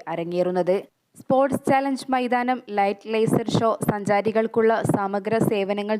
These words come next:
തുടങ്ങിയവയാണ് പുതിയത്. എക്സിബിഷൻ നൂതന രീതിയിലാണ് ഒരുക്കിയിട്ടുള്ളത്. ഇത്തവണ ആദ്യമായി പഴമയിലേക്ക് മടങ്ങുക എന്ന ശീർഷകത്തിൽ പരിപാടിയും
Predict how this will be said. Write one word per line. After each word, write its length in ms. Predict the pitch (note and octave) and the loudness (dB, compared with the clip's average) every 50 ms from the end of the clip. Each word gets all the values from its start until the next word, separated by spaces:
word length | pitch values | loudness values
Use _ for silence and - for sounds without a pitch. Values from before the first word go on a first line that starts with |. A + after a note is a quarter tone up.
| - | -2
തുടങ്ങിയവയാണ് 640 | A3 G#3 G3+ G3 G3+ G3+ G#3 G3+ G#3 G3+ F#3+ E3+ D#3 | -4 -4 -2 -2 -2 0 0 0 2 0 0 0 -2
പുതിയത്. 600 | - - F3+ D#3+ F3 F3 F3+ E3 F#3 G3 A3 - - _ _ _ _ _ _ _ _ | -4 -6 -6 -4 0 -2 0 0 0 -2 -2 -4 -8 _ _ _ _ _ _ _ _
എക്സിബിഷൻ 640 | A#3 A#3 A#3 - - - A3 B3+ A#3 - C#4 A#3 G#3+ | -12 -12 -6 -4 -4 -4 -4 -2 -2 -2 -2 -2 -2
നൂതന 460 | G#3+ G#3+ G#3 G#3+ G#3+ A3 A3 A#3 G#3 | -2 0 0 2 2 0 0 0 -2
രീതിയിലാണ് 600 | G3 G3+ G3+ G3 F#3+ G#3+ A3 A3+ G#3+ F#3 D#3+ D#3+ - - | -2 -2 -4 -6 -6 -4 -2 -2 0 0 -2 -2 -4 -4
ഒരുക്കിയിട്ടുള്ളത്. 840 | E3+ E3 F3 E3+ - F3+ F3 E3 F3+ F#3 F3+ E3+ D#3 F#3 G3+ G3+ - - _ _ _ _ _ _ _ _ | -4 -4 -4 -4 -4 -4 -4 -2 -2 -2 -2 -4 -4 -4 -4 -6 -6 -10 _ _ _ _ _ _ _ _
ഇത്തവണ 360 | A#3+ A3+ - C4 C4 C4+ C4 C4 B3+ - | -16 -10 -4 -2 0 0 0 -2 0 0
ആദ്യമായി 600 | G#3+ G#3+ G#3+ F#3+ A#3 A#3 A3+ A#3 G3+ E3 - - - | 0 0 2 2 0 0 2 0 -2 -2 -4 -8 -6
പഴമയിലേക്ക് 720 | G#3 G#3 G#3 G3 G#3 A3 A3 A3+ A#3 A#3 A#3 A3+ A3+ B3 G#3+ | -6 -4 -4 -2 -2 -4 -4 -2 -2 -2 -2 -4 -4 -8 -8
മടങ്ങുക 500 | G#3 G3+ G3 G3 G#3 G3+ G#3+ G#3+ G#3 A3 | -4 -2 -2 -2 -2 -2 -4 -2 0 0
എന്ന 360 | - - G#3 G3+ G3+ G#3 - | 0 0 -4 -4 -4 -4 -2
ശീർഷകത്തിൽ 760 | A3 - - G3+ G3 G3 - - G#3+ - G3+ - A3+ A3 - - | -2 -2 0 0 0 0 0 -2 -2 -4 -4 -4 -4 -6 -4 -4
പരിപാടിയും 560 | G3+ F#3+ F#3+ F3+ F#3+ G3 G3 F#3+ F#3+ E3+ D3 | -4 -4 -2 0 0 0 2 2 0 -2 -2